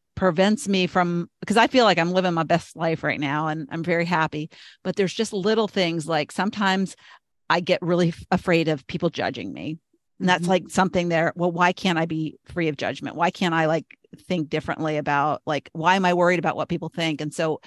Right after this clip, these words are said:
Speaker 1: in the past year, a few things have come up. And one of them was my mom was anorexic. And so when she was pregnant with me, she didn't gain any weight. Well, she gained, like, eight pounds. You couldn't tell she was pregnant. I was born prematurely. Um,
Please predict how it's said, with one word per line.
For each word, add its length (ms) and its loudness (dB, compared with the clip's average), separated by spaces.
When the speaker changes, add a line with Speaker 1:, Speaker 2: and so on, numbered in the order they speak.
Speaker 1:
in 160 2
the 80 6
past 340 4
year, 220 2
a 60 0
few 160 -4
things 220 -2
have 120 -4
come 180 -2
up. 220 2
And 160 -2
one 160 4
of 80 2
them 180 2
was 140 -4
my 120 0
mom 220 2
was 120 -2
anorexic. 800 -4
And 120 -2
so 220 -2
when 280 -4
she 200 -4
was 140 -4
pregnant 760 0
with 220 -2
me, 340 -2
she 260 -4
didn't 200 2
gain 220 2
any 180 -2
weight. 440 -2
Well, 140 -2
she 120 -8
gained, 320 -2
like, 180 -6
eight 140 -4
pounds. 240 -4
You 60 -8
couldn't 160 -2
tell 160 0
she 100 -8
was 100 -10
pregnant. 400 -2
I 100 -2
was 100 0
born 320 -6
prematurely. 800 -4
Um, 480 0